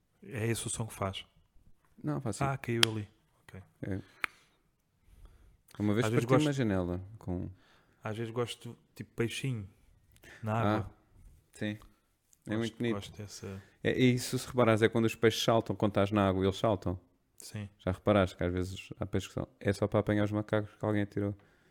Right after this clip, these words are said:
Speaker 1: Ok.
Speaker 2: Não é uma cena natural. Não sei se
Speaker 1: E
Speaker 2: sabias
Speaker 1: achas que
Speaker 2: disso.
Speaker 1: está a ser interessante esta conversa agora?
Speaker 2: Pá, não sei, para esta hora talvez não, mas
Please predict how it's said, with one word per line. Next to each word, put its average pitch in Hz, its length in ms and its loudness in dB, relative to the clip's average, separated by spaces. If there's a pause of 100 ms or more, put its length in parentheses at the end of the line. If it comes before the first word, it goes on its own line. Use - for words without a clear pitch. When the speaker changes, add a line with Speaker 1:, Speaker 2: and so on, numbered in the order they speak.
(240)
Speaker 1:
Ok. 110 280 -12
Speaker 2:
Não 98 260 2
é 95 80 4
uma 95 160 2
cena 95 300 0
natural. 92 320 -2 (1120)
Não - 60 -20
sei 95 100 -8
se - 260 -14
Speaker 1:
E - 1400 -14
Speaker 2:
sabias 95 240 -2
Speaker 1:
achas 107 140 2
que - 60 -8
Speaker 2:
disso. - 60 -12
Speaker 1:
está 120 200 -4
a 110 40 -6
ser - 180 -8
interessante 110 440 -10
esta 101 200 -10
conversa 104 440 -10
agora? 101 220 -12 (760)
Speaker 2:
Pá, - 140 -6
não 127 100 -4
sei, - 180 -4
para - 160 0
esta 151 300 0
hora 123 200 2
talvez 110 360 0
não, 110 280 -2
mas 98 640 -8